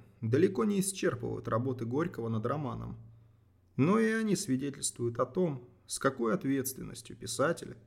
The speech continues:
относился к своей работе. Часть четвёртая. Роман «Мать»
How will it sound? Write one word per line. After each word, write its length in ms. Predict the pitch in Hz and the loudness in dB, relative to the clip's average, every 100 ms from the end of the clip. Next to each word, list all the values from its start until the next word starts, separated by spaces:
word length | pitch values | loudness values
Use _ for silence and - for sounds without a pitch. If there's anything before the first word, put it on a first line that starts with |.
| - _ _ | -20 _ _
относился 760 | 104 101 107 95 127 147 - - - | -2 0 0 0 0 0 -2 -12 -12
к 60 | |
своей 580 | - 107 104 107 117 - - - - | -6 -2 -2 -2 -4 -6 -16 -20 -4
работе. 720 | 104 127 110 104 95 - - - _ _ _ _ _ _ _ _ _ _ _ _ _ _ _ _ - - - | 4 4 4 0 -2 -8 -16 -20 _ _ _ _ _ _ _ _ _ _ _ _ _ _ _ _ -18 -16 -6
Часть 500 | - 139 151 - - - - | 4 6 4 0 -14 -20 -4
четвёртая. 720 | - 190 185 104 104 - 64 - - - - - _ _ _ _ _ _ _ _ - | 8 8 8 -2 -4 -6 -12 -12 -20 -20 -20 -20 _ _ _ _ _ _ _ _ -2
Роман 440 | 110 123 165 151 | 2 4 2 0
«Мать» 340 | 147 151 - | -2 -4 -6